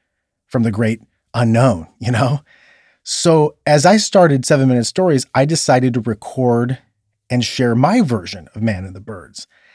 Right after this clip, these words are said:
It's one of, if not my favorite Christmas story of all time. And so what I figured we'd do, and maybe we don't do it every year, but let's give it a shot.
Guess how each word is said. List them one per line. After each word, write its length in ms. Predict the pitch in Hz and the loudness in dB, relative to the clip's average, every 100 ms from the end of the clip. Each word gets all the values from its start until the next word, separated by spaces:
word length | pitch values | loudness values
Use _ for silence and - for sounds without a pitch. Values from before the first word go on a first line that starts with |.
| _ _ _ _ _ _ _ _ _ | _ _ _ _ _ _ _ _ _
It's 220 | 151 143 | -6 -2
one 260 | 135 147 170 | 0 2 4
of, 220 | 143 127 | 4 4
if 180 | - 139 | 0 -2
not 160 | 139 127 | 0 -2
my 140 | 117 | -4
favorite 680 | 110 - - 127 131 139 143 | -8 -10 -4 -2 -2 -4 -6
Christmas 420 | - 127 - 120 | -8 -8 -4 -6
story 320 | - 123 110 | -4 -2 -2
of 100 | 107 | -2
all 160 | 104 101 | -4 -8
time. 500 | - 156 135 101 95 _ _ _ _ _ _ _ - | -10 -14 -14 -16 -20 _ _ _ _ _ _ _ -4
And 120 | 160 | 0
so 120 | 170 | 2
what 100 | 160 | 2
I 60 | 156 | 2
figured 380 | - 247 240 | 0 0 0
we'd 220 | 139 127 110 | 0 -2 0
do, 460 | 143 143 98 110 - | 2 2 0 -4 -2
and 80 | 208 | 0
maybe 220 | 262 269 | 2 2
we 120 | 180 | 2
don't 300 | 123 123 101 | 2 0 -2
do 140 | 101 85 | -8 -14
it 60 | |
every 240 | 92 - 107 | -16 -18 -20
year, 260 | 90 76 _ | -20 -20 _
but 160 | 170 - _ | -6 -6 _
let's 200 | 202 208 | -2 2
give 160 | 208 | 2
it 80 | 175 | 2
a 40 | 117 | -2
shot. 400 | - 104 78 | -6 -10 -12